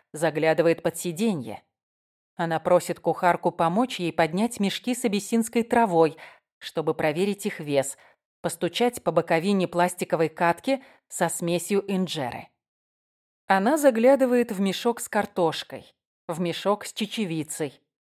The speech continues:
Она прочесывает розовые кусты во дворе, стога сена близ конюшни. Она разбирает, потом складывает обратно аккуратную поленницу берхе у конюшни.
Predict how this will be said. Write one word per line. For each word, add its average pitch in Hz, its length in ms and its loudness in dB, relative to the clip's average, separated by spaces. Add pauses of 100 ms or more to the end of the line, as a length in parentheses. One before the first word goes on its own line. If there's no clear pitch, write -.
(380)
Она 165 260 0
прочесывает 175 720 0
розовые 175 420 4
кусты 180 400 -4
во 175 120 0
дворе, 165 500 0 (400)
стога 156 380 -2
сена 180 440 0
близ 165 260 -4
конюшни. 139 680 -8 (760)
Она 165 240 -2
разбирает, 170 680 0 (320)
потом 170 240 -2
складывает 170 640 2
обратно 175 480 0
аккуратную 180 760 0
поленницу 180 640 0
берхе 165 420 2
у 214 100 4
конюшни. 240 720 -4